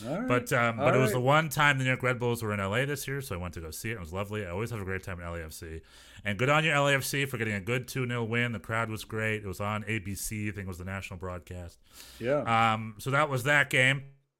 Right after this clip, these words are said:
Speaker 2: I'm
Speaker 1: And
Speaker 2: still a
Speaker 1: then it was
Speaker 2: happy Red Bulls fan. They held the ball. They controlled the game. They had more chances. They were, they were more,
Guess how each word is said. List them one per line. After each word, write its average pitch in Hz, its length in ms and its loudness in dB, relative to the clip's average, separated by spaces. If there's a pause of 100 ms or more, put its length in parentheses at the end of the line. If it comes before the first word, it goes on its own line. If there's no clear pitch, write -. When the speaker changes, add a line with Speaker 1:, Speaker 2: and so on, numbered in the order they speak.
(480)
Speaker 2:
I'm 160 140 4
Speaker 1:
And - 60 2
Speaker 2:
still 120 180 6
a 208 80 6
Speaker 1:
then 170 60 6
it 175 80 8
was - 40 8
Speaker 2:
happy 175 220 6
Red 175 180 2
Bulls 165 220 -2
fan. 80 320 -6 (360)
They 151 120 6
held 156 240 6
the 170 80 4
ball. 170 460 4
They 139 140 0
controlled 143 420 -2
the 160 100 -4
game. 160 380 0
They 117 140 -2
had 127 200 0
more 139 180 -2
chances. 143 580 -4
They 117 100 -2
were, 117 100 -2
they 120 120 0
were 127 100 2
more, 143 280 0